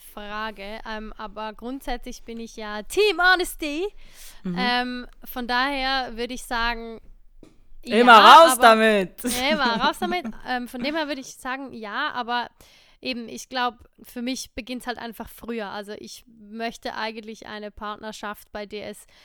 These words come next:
Speaker 1: nicht dazu kommt, dass man hinter dem Rücken etwas machen muss. Also dass man halt im, im blödsten oder im schlimmsten Fall quasi hingehen kann und sagen kann, "Hey, schau, ähm,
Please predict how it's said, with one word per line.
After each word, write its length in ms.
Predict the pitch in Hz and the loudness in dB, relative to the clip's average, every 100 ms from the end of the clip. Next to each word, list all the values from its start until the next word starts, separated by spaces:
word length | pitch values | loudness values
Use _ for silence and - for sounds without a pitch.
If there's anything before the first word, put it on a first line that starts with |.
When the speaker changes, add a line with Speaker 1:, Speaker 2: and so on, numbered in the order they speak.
| _ | _
Speaker 1:
nicht 300 | 254 330 - | -2 0 -2
dazu 260 | 311 - | -6 -6
kommt, 380 | 277 - 247 247 | -10 -8 -8 -8
dass 160 | 240 - | -14 -12
man 120 | 226 | -10
hinter 280 | 226 247 226 | -10 -12 -12
dem 140 | 220 | -14
Rücken 300 | 202 254 262 | -12 -12 -12
etwas 380 | 233 208 214 - | -14 -14 -16 -14
machen 300 | 208 - 240 | -14 -12 -12
muss. 300 | 233 302 - | -8 -8 -8
Also 200 | 226 208 | -12 -12
dass 140 | 220 - | -14 -12
man 180 | 220 208 | -12 -8
halt 240 | 220 220 _ _ _ _ _ _ | -8 -10 _ _ _ _ _ _
im, 400 | 220 214 214 214 | -14 -12 -12 -12
im 380 | - 208 208 202 | -12 -12 -14 -8
blödsten 580 | 233 269 349 - 254 | -2 -2 -2 -8 -8
oder 120 | 240 220 | -8 -10
im 80 | 220 | -10
schlimmsten 760 | - 269 - - 247 233 233 | -8 -8 -10 -14 -12 -10 -12
Fall 600 | 233 - 214 220 247 254 | -14 -6 -4 -4 -8 -12
quasi 440 | - 233 226 214 226 | -14 -8 -8 -8 -12
hingehen 320 | 233 240 226 | -12 -14 -14
kann 180 | 247 226 | -14 -16
und 80 | |
sagen 240 | 214 214 220 | -12 -12 -12
kann, 220 | 233 220 | -14 -14
"Hey, 400 | 214 220 226 220 | -12 -12 -12 -14
schau, 460 | - - 208 214 214 | -16 -10 -8 -6 -8
ähm, 540 | 214 208 208 202 - | -10 -12 -14 -18 -20